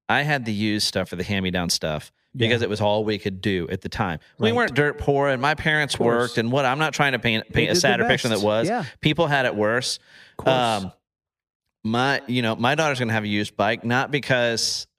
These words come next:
Speaker 1: we can't afford the new one,
Speaker 2: Right.
Speaker 1: but because there's nothing wrong with that used one.
Speaker 2: Yeah.
Speaker 1: And because that money can be used for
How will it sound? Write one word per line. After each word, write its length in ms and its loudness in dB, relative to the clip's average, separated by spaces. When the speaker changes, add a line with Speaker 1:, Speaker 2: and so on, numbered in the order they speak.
Speaker 1:
we 160 0
can't 200 2
afford 360 0
the 60 -2
new 220 0
one, 340 -2
Speaker 2:
Right. 240 -2
Speaker 1:
but 120 2
because 280 -2
there's 160 -2
nothing 280 0
wrong 300 0
with 120 -2
that 200 0
used 280 -2
one. 240 -6
Speaker 2:
Yeah. 300 -6
Speaker 1:
And 140 2
because 340 -2
that 200 0
money 380 0
can 180 -4
be 100 -2
used 540 -2
for 560 -2